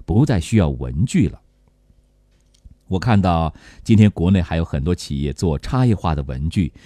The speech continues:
其实这个大方向的路会越走越窄。每年我收到的各种精致的文具永远也用不完，家里也摆不下，最后都送给了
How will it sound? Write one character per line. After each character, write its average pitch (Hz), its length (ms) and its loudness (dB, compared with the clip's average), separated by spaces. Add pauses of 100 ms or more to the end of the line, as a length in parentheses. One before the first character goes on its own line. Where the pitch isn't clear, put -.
(240)
其 - 180 0
实 98 140 2
这 92 140 0
个 71 100 -4
大 80 260 -4
方 104 220 2
向 104 100 0
的 80 80 0
路 78 320 -2 (120)
会 80 280 -2
越 110 280 2
走 65 380 -8
越 104 180 2
窄。 - 460 -10 (680)
每 92 260 4
年 104 180 6
我 92 120 4
收 104 180 2
到 95 120 0
的 78 100 0
各 101 140 0
种 78 160 0
精 156 260 0
致 147 100 0
的 92 120 0
文 78 240 0
具 87 200 0 (140)
永 131 340 4
远 87 240 2
也 80 120 -2
用 117 240 0
不 95 120 -2
完， 67 360 -2 (260)
家 147 300 2
里 107 200 -2
也 76 80 -4
摆 58 280 -8
不 76 100 -10
下， 76 240 -4 (180)
最 82 160 -2
后 67 240 -8 (160)
都 87 140 0
送 82 260 0
给 62 160 -8
了 57 160 -16